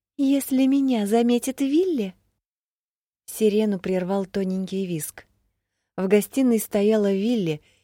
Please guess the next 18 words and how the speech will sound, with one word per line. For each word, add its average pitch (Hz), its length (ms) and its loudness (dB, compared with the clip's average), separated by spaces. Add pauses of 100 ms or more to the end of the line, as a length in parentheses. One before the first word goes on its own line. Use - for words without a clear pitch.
(300)
и 220 80 0
пронзительно 208 840 0
верещала, 208 640 0
сняв 202 340 -4
свою 185 300 -6
шляпу. 156 560 -8 (1400)
Волосы 208 540 0
ее 185 240 2
были 185 240 2
примяты, 190 640 0 (420)
уши 240 260 2
дрожали, 202 600 2 (320)
в - 140 -20
круглых 202 480 4
глазах 185 480 0
читался 185 540 -2
неподдельный 175 760 -2
испуг. - 480 -8